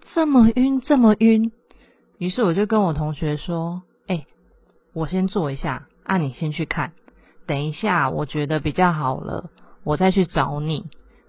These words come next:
那因为其实那个博物馆也没有很大，所以要找人也不是一件太难的事。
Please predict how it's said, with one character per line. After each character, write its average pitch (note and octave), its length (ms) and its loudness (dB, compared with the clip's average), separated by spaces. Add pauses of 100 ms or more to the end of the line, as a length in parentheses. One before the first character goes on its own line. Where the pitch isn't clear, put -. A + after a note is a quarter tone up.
那 A3 140 4
因 G#3+ 180 2
为 A#3 160 4
其 F#3+ 140 -6
实 F3+ 60 -2
那 G3+ 100 0
个 G#3 100 4
博 E3+ 260 4
物 G3 60 6
馆 D3 240 2
也 C3+ 100 -4
没 C#3+ 100 -4
有 E3 140 0
很 C3+ 380 0
大， D#3 340 0 (320)
所 A#3 140 2
以 G#3+ 100 6
要 B3 160 6
找 F3 260 4
人 D3 260 2
也 D3+ 120 0
不 D#3 160 -4
是 G3 220 -2
一 D#3 80 -4
件 F3 200 -2
太 F3 200 -2
难 C#3 220 -6
的 C3+ 180 -6
事。 D#3 400 -6